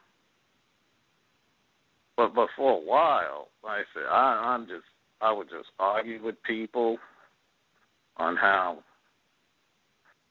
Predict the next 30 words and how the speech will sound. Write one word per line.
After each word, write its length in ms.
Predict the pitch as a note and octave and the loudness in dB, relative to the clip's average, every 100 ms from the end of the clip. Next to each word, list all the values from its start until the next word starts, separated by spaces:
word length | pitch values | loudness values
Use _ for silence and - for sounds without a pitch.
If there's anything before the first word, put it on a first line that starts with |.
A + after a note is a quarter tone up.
| _ - | _ 0
they 160 | G#2+ G#2+ | 2 2
didn't 260 | A#2 D#2+ | -2 -4
do 220 | G#2 A#2+ A#2+ | -2 0 2
it. 80 | G#2 | 0
And 140 | A2 | -2
even 320 | C#3 F3 F3 D#3+ | -2 -2 -4 -4
if 200 | C3+ A#2+ | -6 -6
you 160 | A2 - - | -10 -12 -2
point 300 | D#3 D3+ C3 - | 2 4 2 -4
things 340 | B2+ B2 A2+ | -6 -4 -2
out, 340 | C3 D3 D#2+ D2+ _ _ _ _ _ _ _ _ _ _ _ _ _ _ _ - | 2 2 0 -4 _ _ _ _ _ _ _ _ _ _ _ _ _ _ _ 0
someone 240 | F3+ E3 D3 | 4 4 4
wrote 220 | C#3+ A2 | 0 -2
in 60 | |
the 80 | B2 - | -10 -2
chat, 240 | D#3+ D#3 C#3+ _ _ - | 2 2 0 _ _ -6
chat 220 | C3+ C3+ G#2+ | -2 -2 -4
room, 200 | G2 E2 E2+ | -16 -12 -2
"Dragged 380 | A2+ B2 A#2 - | 0 0 -2 -8
through 160 | A#2 | -12
the 60 | G#2+ | -12
mud." 500 | E2+ F2 B2 B2+ B2+ _ _ _ _ _ _ _ _ _ _ _ _ _ _ _ _ _ _ _ _ - | -12 -6 -2 -2 -4 _ _ _ _ _ _ _ _ _ _ _ _ _ _ _ _ _ _ _ _ 0
I'm, 260 | G#3+ A#3+ - - | 0 0 -4 4
I 160 | E3+ B3 | 4 4
remember 420 | C4 A#3 G3 F3 E3 | 2 -2 -2 -6 -4
saying, 180 | C#3+ - | -4 0
"Oh, 320 | B2+ B2+ F#2 | 2 2 0
they 200 | F#2 B2+ | -4 -6
dragged 360 | A#2 A2+ B2+ A#2+ | -4 0 0 0
this 140 | A2 | -8